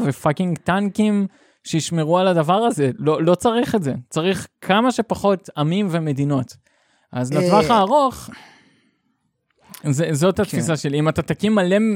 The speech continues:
Speaker 1: מדינות מקלט, אין אף מדינה שאף אחד לא רוצה את השטח שלה. אתה יודע.
Speaker 2: אה, אה, בסדר, כן, שוב, אני חושב שזה בדיוק פה ההתנגשות בין ה-, אה, בין האידיאליזם ל-, ל-, ל-,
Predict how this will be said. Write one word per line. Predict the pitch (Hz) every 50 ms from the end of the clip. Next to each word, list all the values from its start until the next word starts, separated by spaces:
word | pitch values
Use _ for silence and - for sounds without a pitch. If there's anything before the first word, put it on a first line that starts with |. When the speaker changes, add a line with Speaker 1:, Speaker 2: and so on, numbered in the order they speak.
| 180 180 175 170
Speaker 1:
מדינות | 160 143 156 165 180 196 - -
מקלט, | 160 143 - - 156 165 190 220 214 - - _ _ _ _ _ -
אין | - 190 240 226
אף | 233 247 - -
מדינה | 269 262 262 294 214 196 196 202 190 160
שאף | - - 160 143 143 - - 151 160 -
אחד | 175 - 170 151
לא | 151
רוצה | 143 143 139 151
את | 135 139
השטח | 131 117 143 127 131 113 -
שלה. | - - - - - _ _ _ _ _ _ _ _ _ _ - _ _ _ _ _ -
אתה | - 131
יודע. | 143 160 143 113 -
Speaker 2:
אה, | 139 156 170 175 165 147 147 -
אה, | 131 160 101 190 175 - -
בסדר, | 180 196 - 311 370 339 170 143 143 139
כן, | - 247 240 220
שוב, | - - 247 214 190 - -
אני | - 151 160 165 151
חושב | - - 208
שזה | 190 - 202 180 190 196
בדיוק | 185 196 180 190 190 190 - - -
פה | - 185 170
ההתנגשות | 175 175 175 - 175 170 170 - - 190 - 135
בין | 127 131 127 135 135
ה-, | 131 127 131 127 113 - - -
אה, | 113 113 107 104 104 104 101 92 85 110
בין | 113 123 123
האידיאליזם | 131 131 127 127 131 127 120 120 113 104 117 117 120
ל-, | 123 123 - -
ל-, | 127 123 123 123 120 113 - 113
ל-, | 123 120 120 120 110